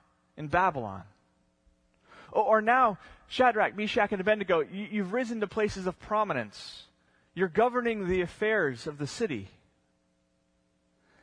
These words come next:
And the priests at the local temple come and they want a building permit.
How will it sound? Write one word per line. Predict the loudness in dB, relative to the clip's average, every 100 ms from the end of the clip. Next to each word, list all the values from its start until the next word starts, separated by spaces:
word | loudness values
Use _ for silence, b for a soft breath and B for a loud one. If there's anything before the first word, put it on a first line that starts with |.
| b b b
And | -6
the | -6
priests | -6 -6 -6 -4 -4
at | -2
the |
local | -4 -4 -6 -10
temple | -6 -6 -6 -10 -10 _ _ _ _ _
come | -2 -2 0
and |
they | -2
want | 0 0 0 -4 -12 -12 _ -8
a | -4
building | 0 -2 -2 -8 -8
permit. | -8 -8 -8 -12